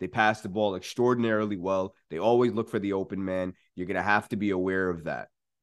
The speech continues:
You're gonna have to make it uncomfortable for them. And you're gonna have to win, dare I say, dominate the rebounding game in order to win this game. The Knicks are not a great shooting team. We've not been a great shooting team all year. There's a reason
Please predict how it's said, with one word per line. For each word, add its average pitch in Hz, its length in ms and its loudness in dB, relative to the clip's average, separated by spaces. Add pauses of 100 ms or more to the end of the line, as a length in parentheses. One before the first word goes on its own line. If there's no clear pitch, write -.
(140)
You're 101 140 -2
gonna 104 120 2
have 110 100 2
to 110 60 -4
make 107 180 2
it 104 80 -4
uncomfortable 98 600 -2
for 85 160 -8
them. 57 260 -8 (240)
And 101 100 -2
you're 110 80 2
gonna 123 160 2
have 131 220 4
to 131 80 4
win, 107 640 0 (520)
dare 123 220 6
I 123 100 8
say, 123 240 2
dominate 101 880 2 (720)
the 113 120 4
rebounding 110 600 4
game 92 320 -2
in 104 100 0
order 107 200 2
to 107 80 2
win 107 180 0
this 110 160 0
game. 110 380 -2 (440)
The 110 140 2
Knicks 147 360 4
are 120 120 4
not 123 220 6
a 120 60 6
great 110 340 -2
shooting 101 300 -2
team. 87 320 -6 (160)
We've 107 160 0
not 123 300 6
been 151 120 6
a 139 60 4
great 127 260 4
shooting 120 300 0
team 117 300 0
all 110 260 4
year. 90 400 -2
There's 107 200 2
a 110 80 2
reason 123 720 4